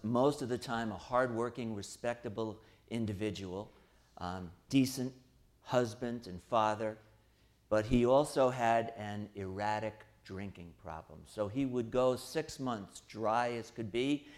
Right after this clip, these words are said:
and then all of a sudden something would happen and he would fall off the wagon. He would begin to spend the family's money. He would,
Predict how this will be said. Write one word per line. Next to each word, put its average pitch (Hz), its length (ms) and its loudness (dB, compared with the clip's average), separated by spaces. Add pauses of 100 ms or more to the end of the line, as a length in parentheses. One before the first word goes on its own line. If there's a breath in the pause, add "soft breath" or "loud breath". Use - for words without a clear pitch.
(160 loud breath)
and 107 140 -6
then 110 120 -4
all 123 160 2
of 135 100 2
a 131 40 -4
sudden 139 360 4
something 147 460 -2
would 131 120 0
happen 127 360 0
and 117 120 -4
he 107 100 -4
would 104 140 -8
fall 120 380 -2
off 113 220 -4
the 107 80 -8
wagon. 87 340 -8 (1400 loud breath)
He - 80 -4
would 113 180 0
begin 120 280 0
to 113 80 -8
spend 131 500 -2
the - 60 -2
family's 120 500 -4
money. 117 400 -2
He 110 180 -8
would, 95 300 -8